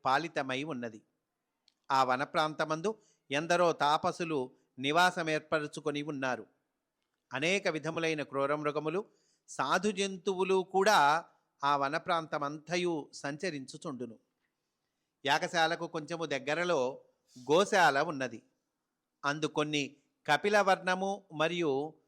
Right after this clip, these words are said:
కొన్ని శ్వేతవర్ణము గల గోవులు ఉన్నవి. పాండవాగ్రజుడగు యుధిష్ఠిరుడు యాగశాలకు మధ్యన గల హోమకుండము ప్రక్కన పూర్వాభిముఖుడై ఉండెను.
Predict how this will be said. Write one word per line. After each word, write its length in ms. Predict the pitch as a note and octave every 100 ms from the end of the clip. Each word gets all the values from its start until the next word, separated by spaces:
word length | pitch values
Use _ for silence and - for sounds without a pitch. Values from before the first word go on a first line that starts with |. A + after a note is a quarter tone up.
| _ _
కొన్ని 240 | E3+ F#3 E3+
శ్వేతవర్ణము 1000 | - D3+ F#3+ A3+ G#3 G3 F#3+ F#3+ G3 F#3
గల 140 | F3 E3+
గోవులు 480 | D3 D3+ E3 F3
ఉన్నవి. 420 | D#3+ C3+ C3 A2 - _ _ _ _ _ _ _ _ _ -
పాండవాగ్రజుడగు 1120 | C3+ D#3+ F3 E3+ E3 C#3 D#3+ D#3 D#3 D#3+ D3+ C#3+
యుధిష్ఠిరుడు 920 | C#3+ C#3 D#3 - G3 F3 E3 B2+ C#3 D3+ _ _ _ _ C3
యాగశాలకు 760 | C#3 E3 G#3+ G#3+ G3 F#3+ F3+
మధ్యన 480 | D#3+ D3 C#3+ - F3+
గల 420 | G3 F3 E3+ D3 - B2
హోమకుండము 720 | C#3+ D#3+ F#3+ G3 F#3 F3+ F3
ప్రక్కన 500 | D3 D3+ - F3+ G#3+ - _ _ _ _ C#3+
పూర్వాభిముఖుడై 1120 | F3+ G3 G3+ F#3 E3 D#3 D#3+ C#3+ D3 C3+ D3+
ఉండెను. 400 | F3+ C3 B2